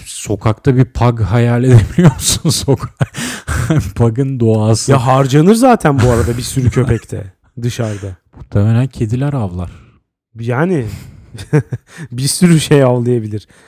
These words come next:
Speaker 2: Özellikle küçük köpekler tabii ki sıkıntı çekecektir. Yani bir yandan da mesela şöyle şeyler var. Yine benim oturduğum yerde şu da oldu mesela. Sokak köpeklerini hani herkes seviyor.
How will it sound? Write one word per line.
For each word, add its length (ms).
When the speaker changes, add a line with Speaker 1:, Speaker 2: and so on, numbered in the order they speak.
Speaker 2:
Özellikle 420
küçük 320
köpekler 440
tabii 300
ki 100
sıkıntı 400
çekecektir. 580
Yani 320
bir 220
yandan 380
da 60
mesela 260
şöyle 260
şeyler 320
var. 160
Yine 260
benim 200
oturduğum 420
yerde 240
şu 180
da 40
oldu 220
mesela. 400
Sokak 480
köpeklerini 560
hani 180
herkes 580
seviyor. 580